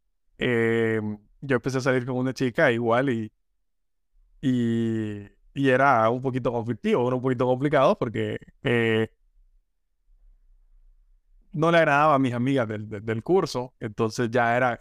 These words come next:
ya, ya desde ahí era, era problema. Y, y mis amigos eran como, "Bueno, está bien, pues, si, si, si vos feliz, está bueno". Pero sí me acuerdo,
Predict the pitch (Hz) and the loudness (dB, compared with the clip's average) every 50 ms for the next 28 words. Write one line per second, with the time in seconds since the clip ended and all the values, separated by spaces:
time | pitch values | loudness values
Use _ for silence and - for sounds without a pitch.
0 | - - 131 123 123 123 127 131 131 135 139 135 123 127 120 131 135 135 123 117 | -4 -2 0 0 0 0 0 0 2 2 2 2 2 0 0 2 0 0 0 -2
1 | 113 - - _ - 120 113 98 - 113 117 131 156 165 143 127 135 - _ _ | -2 -6 -10 _ -8 -8 -6 -6 -6 -4 -4 -2 -2 -2 -2 -4 -6 -8 _ _
2 | _ _ _ _ _ _ _ _ _ _ _ _ _ _ _ _ _ _ _ _ | _ _ _ _ _ _ _ _ _ _ _ _ _ _ _ _ _ _ _ _
3 | _ _ - - _ - 147 135 135 131 131 131 127 127 127 123 123 120 120 120 | _ _ -20 -20 _ -2 0 2 2 2 2 2 2 2 2 0 0 0 0 0
4 | 117 117 113 110 107 104 - _ _ _ _ _ _ _ _ - 143 156 165 156 | 0 0 -2 -2 -4 -8 -12 _ _ _ _ _ _ _ _ -4 -2 -2 -2 -2
5 | 165 165 165 180 202 220 196 202 208 208 - 180 151 147 170 330 381 381 294 220 | -2 -2 -2 -2 -2 0 0 0 0 -2 -2 -4 -6 -4 -4 -4 -4 -4 -6 -8
6 | - _ _ _ _ _ _ _ _ - 156 202 285 330 220 - 110 104 - - | -12 _ _ _ _ _ _ _ _ -6 -4 -2 -2 -4 -4 -6 -10 -14 -12 -12
7 | 113 - - - - 151 - - - 120 123 135 165 208 220 202 196 208 285 339 | -12 -12 -14 -16 -16 -18 -16 -10 -6 -4 0 2 2 2 2 0 -2 -2 -2 -4
8 | 320 302 247 - _ _ _ _ _ 131 143 190 233 214 117 - - - _ _ | -4 -6 -10 -12 _ _ _ _ _ -4 -2 0 -2 -2 -4 -8 -16 -18 _ _
9 | _ _ _ _ _ _ _ _ _ _ _ _ _ - 139 175 196 190 143 - | _ _ _ _ _ _ _ _ _ _ _ _ _ 0 2 4 4 2 2 0
10 | 131 147 156 127 110 123 135 175 156 110 | -2 0 0 0 0 0 0 0 -2 -6